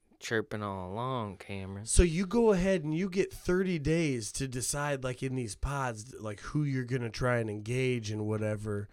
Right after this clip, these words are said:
Speaker 1: Do you, so
Speaker 2: But
Speaker 1: can I ask a
Speaker 2: when
Speaker 1: question real quick?
Speaker 2: Um, yes.
Speaker 1: Do you have to engage?
Speaker 2: So, no, there's, there, not everybody walks out engaged.
Speaker 1: Okay, so you can, but you, you have the choice to, like, it's not like the end game is engage. It's like,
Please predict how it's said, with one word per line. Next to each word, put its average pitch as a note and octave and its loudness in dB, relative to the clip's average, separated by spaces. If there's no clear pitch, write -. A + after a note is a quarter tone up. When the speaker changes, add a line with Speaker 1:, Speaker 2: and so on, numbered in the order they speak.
Speaker 1:
Do F3+ 0
you, F3+ 2
so F3+ 6
Speaker 2:
But G3+ 8
Speaker 1:
can E3+ 2
I E3 8
ask E3 4
a D#3 4
Speaker 2:
when F#3 6
Speaker 1:
question E3 0
real E3 -4
quick? F3 -2
Speaker 2:
Um, C3 2
yes. B2 -4
Speaker 1:
Do D3 2
you C#3 8
have A2+ 6
to C3+ 2
engage? C3 0
Speaker 2:
So, F#3 8
no, E3 10
there's, C#3 2
there, D3+ 6
not D#3 6
everybody E3+ 4
walks D3 0
out C3+ 0
engaged. B2 -2
Speaker 1:
Okay, G2 -4
so - 0
you A#2+ 6
can, B2+ 2
but B2 2
you, B2+ 4
you C3 4
have B2+ 4
the B2 2
choice A#2 4
to, B2 2
like, G#2 2
it's - -2
not B2+ 6
like A2+ 2
the C#3+ 2
end A3 6
game C3 6
is C#3+ 2
engage. F3 6
It's - -8
like, G#2+ 2